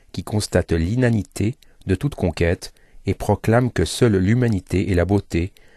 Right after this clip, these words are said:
valent la peine qu'on meure pour elles. Né en mille neuf cent septante-deux, Laurent Godet a fait des études de lettres modernes et d'études théâtrales. Il publie sa première pièce, Onissos, le Furieux,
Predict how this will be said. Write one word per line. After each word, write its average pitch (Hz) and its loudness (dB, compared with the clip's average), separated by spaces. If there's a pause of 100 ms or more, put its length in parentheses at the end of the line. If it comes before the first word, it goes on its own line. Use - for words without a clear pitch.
(140)
valent 101 4
la 80 2
peine 95 0
qu'on 85 -4
meure 90 0
pour 80 -2
elles. 76 -6 (1300)
Né 123 2
en 123 2
mille 107 4
neuf 95 0
cent - -2
septante-deux, 87 -2 (560)
Laurent 110 6
Godet 95 2 (100)
a 92 -2
fait - -4
des 87 -2
études 104 -2
de 87 2
lettres 90 0
modernes 92 0 (320)
et 90 0
d'études 98 0
théâtrales. 80 -2 (800)
Il 92 -2
publie 98 -2
sa - 0
première 92 -2
pièce, - -2 (100)
Onissos, 101 0
le 87 -2
Furieux, 87 -2